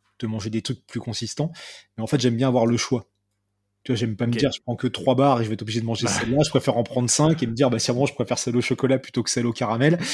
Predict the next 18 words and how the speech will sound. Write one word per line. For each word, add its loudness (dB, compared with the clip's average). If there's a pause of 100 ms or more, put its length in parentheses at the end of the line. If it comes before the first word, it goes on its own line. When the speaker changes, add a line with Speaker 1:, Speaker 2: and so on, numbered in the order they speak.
(180)
Speaker 1:
bah, -4
je -4
vais -2
prendre -2
celle 2
au 4
Speaker 2:
<laughs> 4
Speaker 1:
chocolat, 8
tu -2
vois. 4
<laughs> 8
Ou 8
la 10
salée 2
plutôt 0
que 0
la 6
sucrée. -2